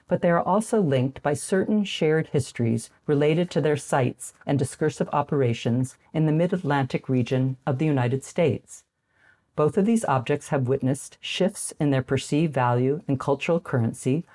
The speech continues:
following their initial production and display.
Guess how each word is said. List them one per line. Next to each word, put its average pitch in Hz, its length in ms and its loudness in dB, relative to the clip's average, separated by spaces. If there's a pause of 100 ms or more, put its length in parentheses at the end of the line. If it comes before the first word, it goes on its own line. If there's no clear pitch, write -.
(160)
following 160 460 2
their 156 160 0
initial 139 460 0
production 127 560 -2
and 151 120 -2
display. 131 720 0